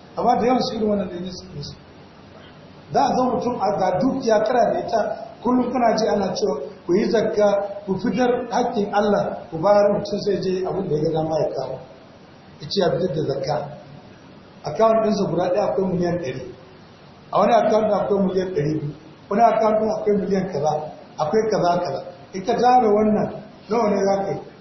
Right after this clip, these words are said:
Miliyan ɗari a raba ta gida arba'in. Nawa za a samu? Eh? Twenty-five million. To shi ne zakat. Wani ya duba ya zauna ya ce, "Kai! Eh?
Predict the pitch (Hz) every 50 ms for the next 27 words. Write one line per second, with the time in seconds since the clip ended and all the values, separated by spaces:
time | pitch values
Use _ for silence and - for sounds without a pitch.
0 | - 160 170 202 214 240 240 233 220 233 - - - 202 - - - 202 202 196
1 | 180 175 180 175 160 160 175 185 - - - - - 143 139 - - - - -
2 | - - - - 202 196 196 196 196 180 - - 170 156 - - - - - -
3 | - - - - - - - - - - - - - - - - - - 156 190
4 | - - - - - - - - - - - - - - - - - - - -
5 | - - - - - - - - - - - - - 180 - 175 175 165 196 214
6 | 208 208 202 196 180 180 160 139 - - - - - - - - - - 160 156
7 | - 214 233 240 214 160 165 156 151 156 190 165 - - - - - - - -
8 | - - - - - - - - - 202 233 247 247 247 247 247 269 247 233 220
9 | 220 220 220 226 226 220 208 202 - - - - - - - 339 - - - -
10 | - - 175 170 - - - - 165 156 139 143 - - - - - - - -
11 | - 156 165 156